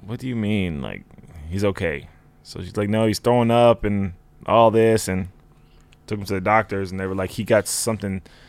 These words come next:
stuck in his lower intestine, or it can be a tumor or whatever." So my fiance freaks out, you know, crying. If, I'm like, "Listen, it's, like, twenty-four hours. Like, this dude is,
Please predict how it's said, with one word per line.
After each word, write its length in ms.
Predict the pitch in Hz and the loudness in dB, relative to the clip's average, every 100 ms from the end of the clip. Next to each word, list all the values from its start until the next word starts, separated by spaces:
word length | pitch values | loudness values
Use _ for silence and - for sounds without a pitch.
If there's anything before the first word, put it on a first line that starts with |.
| - _ | -20 _
stuck 340 | - - 127 107 | -14 -2 0 0
in 60 | |
his 140 | 113 104 | -2 2
lower 240 | 110 110 | 2 2
intestine, 500 | 104 110 110 120 120 | 0 -2 -2 -4 -8
or 240 | - 95 101 | -4 -2 -2
it 60 | |
can 140 | 95 92 | -2 -6
be 340 | 92 92 87 82 - _ _ - | -4 -4 -6 -10 -18 _ _ -16
a 120 | 87 | -14
tumor 400 | - 101 90 87 | -8 -6 -4 -4
or 20 | |
whatever." 300 | 76 78 85 | -4 -4 -4
So 260 | 90 92 82 | -4 -4 -4
my 160 | 90 101 | -4 -4
fiance 380 | 123 104 90 87 | -2 -2 -4 -8
freaks 320 | - 98 90 | -6 -6 -2
out, 300 | 90 90 87 - | 0 0 -4 -10
you 100 | 87 | -10
know, 120 | 78 | -8
crying. 400 | 76 - 87 87 85 | -8 -6 -4 -4 -6
If, 100 | 87 - - - - - - - - - | -10 -18 -20 -20 -16 -14 -12 -16 -20 -16
I'm 100 | - | -8
like, 220 | 101 90 92 | -6 -6 -6
"Listen, 380 | 90 - 85 | -6 -6 -10
it's, 320 | 82 85 - - - - - - - | -10 -12 -14 -20 -20 -20 -20 -20 -10
like, 160 | 92 92 | -4 -4
twenty-four 440 | - 135 165 135 123 | 4 6 8 10 12
hours. 460 | 123 117 101 92 | 12 12 12 6
Like, 260 | 95 92 92 | 2 0 2
this 160 | 113 113 | 2 4
dude 280 | 123 139 | 6 8
is, 120 | 117 | 8